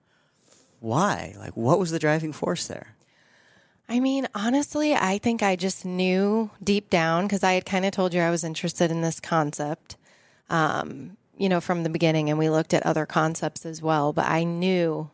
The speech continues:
Speaker 2: that this could work.
Speaker 1: Yeah.
Speaker 2: And I knew that I had gone through so much heartache with my grandparents and just being that person for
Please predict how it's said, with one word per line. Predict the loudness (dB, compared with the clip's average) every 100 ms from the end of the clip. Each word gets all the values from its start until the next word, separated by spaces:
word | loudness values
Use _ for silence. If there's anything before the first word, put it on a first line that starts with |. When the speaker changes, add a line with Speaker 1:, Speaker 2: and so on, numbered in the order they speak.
| -4
Speaker 2:
that | -2 0 2
this | 2 0 -6
could | -2 -2 0
work. | -4 -4 -10 -16 -18 _ _ _ _ _
Speaker 1:
Yeah. | 0
Speaker 2:
And | 2
I | 2 0
knew | 0 0 2 0
that | 0
I | -2 -2
had | -2 -4 -2
gone | 0 0 -2
through | -2 -2
so | -2 0 0
much | 2 0 0 0
heartache | 0 2 0 0
with | -4 -6
my | -10
grandparents | -4 0 0 0 0 0 0 -2 -4
and | 0
just | 2 2 -4 -16 _ _ _ _ _ _ -2
being | 0 0 0 0
that | 0 0
person | 0 0 0 0 -2
for | -2 0 2 2 2 0